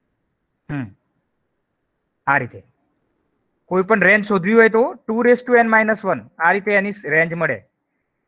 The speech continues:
જુઓ, બે ની સોળ ઘાત માઇનસ વન કરશો ને તો જવાબ કેટલો આવશે?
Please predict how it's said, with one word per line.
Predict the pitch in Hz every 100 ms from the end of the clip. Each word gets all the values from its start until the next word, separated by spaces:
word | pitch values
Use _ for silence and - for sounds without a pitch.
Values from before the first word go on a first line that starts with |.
| _ _ _ _ _
જુઓ, | 175 175
બે | 143 175
ની | 190 226
સોળ | - 233 240
ઘાત | 247 247
માઇનસ | 214 214 226 196
વન | 214 226
કરશો | 226 214 254
ને |
તો | 226
જવાબ | 190 202 208
કેટલો | 226 233
આવશે? | 214 -